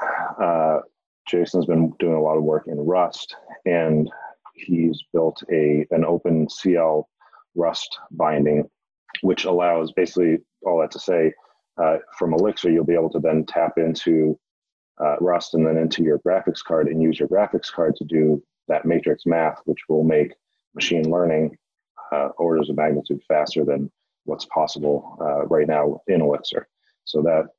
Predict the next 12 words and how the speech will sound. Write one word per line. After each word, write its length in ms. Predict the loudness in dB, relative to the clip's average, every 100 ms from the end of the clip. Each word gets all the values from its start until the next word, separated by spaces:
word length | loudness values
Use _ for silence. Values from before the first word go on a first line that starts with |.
| _
that's 260 | -2 -2 0
something 320 | -4 0 2
that, 180 | 2 2
uh, 160 | 0 -6 -4
I'm 120 | -2
excited 400 | -2 -2 0 0
to 80 | -4
see 160 | -4 0
where 160 | 2
that's, 260 | 0 -4 -8
that's 200 | -6 -4
heading. 300 | -4 -6 -6